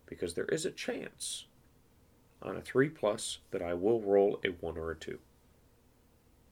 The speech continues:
But if I'm in a place where I could have had a three plus roll, but I'm needing a four, then that's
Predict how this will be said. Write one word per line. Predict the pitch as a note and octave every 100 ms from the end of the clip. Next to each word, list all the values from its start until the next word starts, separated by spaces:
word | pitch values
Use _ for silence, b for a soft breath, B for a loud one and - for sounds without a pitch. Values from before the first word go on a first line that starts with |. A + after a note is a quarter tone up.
| - - _ _ _ _ _ _ _
But | - F2
if | E2+
I'm | E2+ E2+ E2 E2+ - _ _ - _ -
in | G2
a |
place | - - F#2 F2 - -
where | - F#2 E2+ E2 -
I | - D#2 -
could | - - F2+
have | D3
had | A#2+ D2
a | C#2+
three | - D2+
plus | - D#2 -
roll, | E2 D2
but | D2
I'm | D2 D2
needing | D2+ D2
a | D2+
four, | - C3 G#2 E2 B B B B
then | -
that's | D2+ D#2 - -